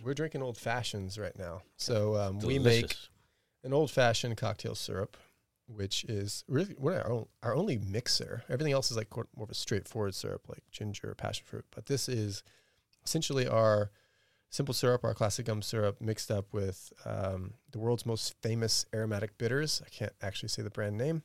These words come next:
Speaker 1: Uh, a little bit of cold pressed orange oil,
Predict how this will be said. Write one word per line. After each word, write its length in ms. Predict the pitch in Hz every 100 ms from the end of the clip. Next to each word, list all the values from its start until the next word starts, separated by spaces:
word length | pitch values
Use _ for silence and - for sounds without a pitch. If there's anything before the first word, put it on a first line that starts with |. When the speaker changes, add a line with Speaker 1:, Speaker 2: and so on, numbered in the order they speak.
| _ _ _ - - - -
Speaker 1:
Uh, 240 | 117 110 107
a 40 |
little 220 | 123 143
bit 100 | 135
of 80 | 123
cold 240 | - 117 -
pressed 280 | 117 107
orange 460 | 117 113 113 104 - -
oil, 400 | 120 113 110 107